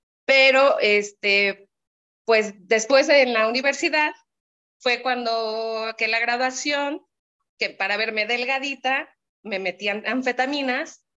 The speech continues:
y de ahí en adelante me seguí metiendo, o sea, ba-, bajé muchísimo de peso, me veía mal, me veía como, eh, sin color,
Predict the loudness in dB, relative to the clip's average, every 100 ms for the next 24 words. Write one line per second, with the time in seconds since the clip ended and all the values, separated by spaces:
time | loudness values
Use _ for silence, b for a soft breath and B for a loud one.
0 | _ _ _ _ -4 0 0 0 -2 -2
1 | -2 -2 -2 -2 -4 -4 -4 -4 -10 -10
2 | -10 -6 -4 -4 -4 -4 0 0 0 -2
3 | -4 -6 -6 -4 -4 -4 -6 -2 0 0
4 | -2 -2 -2 -2 -6 -8 _ -10 -6 -4
5 | -2 -2 -2 -2 -2 -2 -4 -8 -10 -6
6 | -6 -4 -4 -6 -6 -6 -6 _ _ _
7 | _ _ _ _ -4 0 2 4 2 0
8 | -2 -8 -18 -18 _ -14 -6 -6 0 2
9 | 4 4 4 2 -4